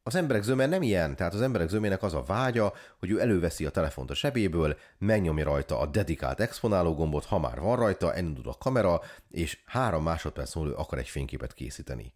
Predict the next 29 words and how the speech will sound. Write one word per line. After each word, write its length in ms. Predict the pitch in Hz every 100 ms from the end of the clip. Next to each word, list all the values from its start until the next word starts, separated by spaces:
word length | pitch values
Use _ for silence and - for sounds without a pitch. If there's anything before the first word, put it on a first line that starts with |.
| - - _
Mindenféle 540 | 160 196 90 - 73
állítgatás 480 | 69 67 67 - -
nélkül. 500 | 52 - - 58 - _ - - -
Na 120 | 87
most 180 | 104 101
ezt 280 | 120 - -
egészen 380 | - 160 117 95
az 100 | 85
idei 300 | 92 87 78
évig 180 | 95 85
a 40 |
Sony 240 | - 107 85
telefonok 380 | 87 80 76 -
egyszerűen 260 | - 73
nem 160 | 98 92
bírták 360 | 73 - 65
hozni, 540 | - 69 69 95 143 170 - - - -
és 140 | 87
az 100 | 104
idei 280 | 165 135 92
évtől 400 | 110 - 104 90
viszont 500 | 104 - 127 127 - - - -
annak 360 | 139 151 117
ellenére, 360 | 123 131 131 98
hogy 260 | 85 76 73
benne 380 | 117 151 151
maradt 380 | 135 107 87 -
az 100 | 82
összes 540 | 110 110 - 82 73